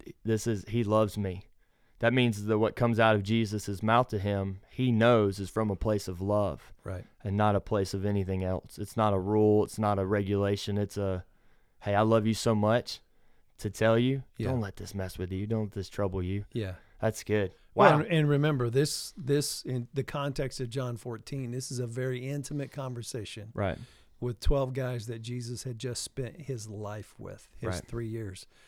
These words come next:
Speaker 2: So this wasn't a religious, uh, explanation. It wasn't a, a sermon. This was a, a deep conversation he was
Speaker 1: Right.
Speaker 2: having with his friends.
Speaker 1: Right.
Speaker 2: And so when we understand that,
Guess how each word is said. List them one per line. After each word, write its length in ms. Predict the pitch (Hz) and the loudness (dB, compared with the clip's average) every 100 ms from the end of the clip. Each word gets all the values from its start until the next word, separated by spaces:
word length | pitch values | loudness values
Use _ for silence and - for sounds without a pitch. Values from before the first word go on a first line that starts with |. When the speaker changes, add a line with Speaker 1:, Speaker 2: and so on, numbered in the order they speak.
| - - | -20 -16
Speaker 2:
So 180 | - 113 | -8 -4
this 220 | 123 - | -4 -2
wasn't 300 | 131 131 135 | -2 0 -2
a 60 | 117 | -2
religious, 920 | 117 120 120 131 120 131 - - - _ _ _ _ - 117 | -4 -4 -2 -2 0 -2 -2 -8 -12 _ _ _ _ -12 -8
uh, 400 | 110 101 92 87 90 - _ _ _ _ _ _ _ _ _ _ _ _ _ _ _ _ _ - | -6 -8 -10 -14 -18 -20 _ _ _ _ _ _ _ _ _ _ _ _ _ _ _ _ _ -6
explanation. 840 | 131 - - 110 131 - 131 123 - | -4 -4 -8 -4 -4 -4 -4 -4 -6
It 140 | 135 123 | -10 -6
wasn't 520 | 135 131 120 123 117 - | -4 -4 -4 -6 -8 -6
a, 280 | 117 110 107 _ - | -6 -6 -14 _ -8
a 100 | 123 | -6
sermon. 540 | - 131 127 131 120 - _ _ _ _ - | -2 -2 0 -2 -4 -10 _ _ _ _ -10
This 220 | 120 131 | -8 -6
was 180 | 120 110 | -8 -6
a, 260 | 113 107 - - | -6 -8 -10 -8
a 120 | 110 | -8
deep 320 | 107 127 - | -6 -6 -6
conversation 760 | 139 135 135 143 123 - 113 - | -6 -4 -6 -6 -8 -8 -14 -8
he 80 | - | 0
was 200 | - 117 | 0 0
Speaker 1:
Right. 60 | 135 | -4
Speaker 2:
having 180 | 120 113 | -6 -8
with 160 | 113 | -10
his 200 | - 107 | -12 -16
friends. 680 | - - 107 95 92 107 - 113 | -16 -12 -12 -12 -14 -14 -8 -2
Speaker 1:
Right. 180 | 101 - - _ - | -2 -2 -14 _ -10
Speaker 2:
And 220 | 117 110 | -8 -8
so 460 | - 117 117 110 - | -8 -8 -8 -10 -8
when 200 | 131 120 | -6 -4
we 120 | 117 | -4
understand 720 | 123 127 110 - 131 131 117 | -4 -4 -6 -6 -6 -4 -6
that, 300 | 117 113 87 | -6 -8 -10